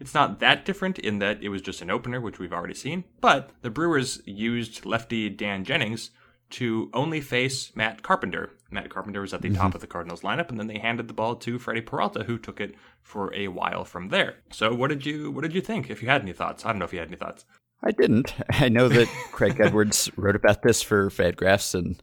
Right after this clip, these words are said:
Speaker 2: I assume gave it a lot of thought, which I have not. Uh, but I, I don't know. I mean, is this exactly the same sort of thing that we've been seeing all year with other teams, or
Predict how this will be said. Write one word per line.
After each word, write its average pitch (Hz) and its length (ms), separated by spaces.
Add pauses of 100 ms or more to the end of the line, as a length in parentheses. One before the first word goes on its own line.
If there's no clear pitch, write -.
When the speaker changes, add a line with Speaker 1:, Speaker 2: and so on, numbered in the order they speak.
Speaker 2:
I 85 60
assume 87 500 (140)
gave 92 180
it 98 160
a 92 40
lot 101 180
of 87 100
thought, 87 340
which - 340
I 85 140
have 92 180
not. 92 320 (380)
Uh, 85 280 (100)
but 87 420
I, 82 400
I 90 100
don't 98 160
know. 104 160
I 82 80
mean, 85 180
is 82 180
this - 400
exactly 82 680 (120)
the 95 80
same 92 440
sort 95 260
of 92 60
thing 101 260
that 101 180
we've 95 160
been 101 240
seeing 101 280
all 101 120
year 104 200
with 104 320
other 110 200
teams, 120 340
or 90 220